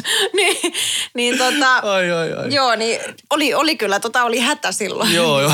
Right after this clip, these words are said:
Speaker 1: <laughs> Niin tosiaan.
Speaker 2: Annettakoon sekin nyt anteeksi tälle jälkeenpäin, että se oli si-, silloin junnuna ja
Speaker 1: Joo.
Speaker 2: nyt ehkä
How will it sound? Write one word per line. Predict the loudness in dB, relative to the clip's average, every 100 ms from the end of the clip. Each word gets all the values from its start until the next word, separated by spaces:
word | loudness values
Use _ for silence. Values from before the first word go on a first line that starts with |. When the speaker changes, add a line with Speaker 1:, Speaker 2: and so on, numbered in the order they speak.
| 2
Speaker 1:
<laughs> |
Niin | 2 2
tosiaan. | 2 2 0 0 -2 -2 -6 -4
Speaker 2:
Annettakoon | 0 0 -2 -2 0 0
sekin | 0 0
nyt | 0
anteeksi | 0 0 -2 -4 -4 -4
tälle | -4 -2 -2 -2
jälkeenpäin, | -2 -2 -4 -6 -4 -6
että | -2
se |
oli | 0 0
si-, | -2 -2
silloin | 0 2 4
junnuna | 4 4 2 2
ja | 2
Speaker 1:
Joo. | 2
Speaker 2:
nyt | 0 2
ehkä | 0 0 -2